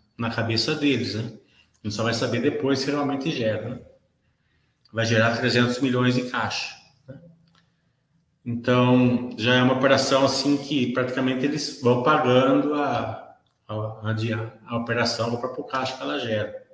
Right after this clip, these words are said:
Esse é o pensamento. A Engie, por exemplo, quando ela comprou a tag, a tag se paga, né?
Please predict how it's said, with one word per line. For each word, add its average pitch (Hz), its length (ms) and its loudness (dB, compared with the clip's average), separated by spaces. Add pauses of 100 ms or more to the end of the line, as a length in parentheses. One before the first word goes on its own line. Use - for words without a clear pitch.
(140)
Esse 107 240 -2
é 131 60 2
o 139 260 -4 (260)
pensamento. 131 640 -4 (380)
A 127 160 -2
Engie, 135 360 4
por 120 120 0
exemplo, 120 180 2
quando 120 120 0
ela 120 100 2
comprou 120 240 0
a 131 120 0
tag, 147 260 2
a 156 60 -2
tag 143 340 -2
se 190 220 -4
paga, 117 360 -2
né? 110 220 -8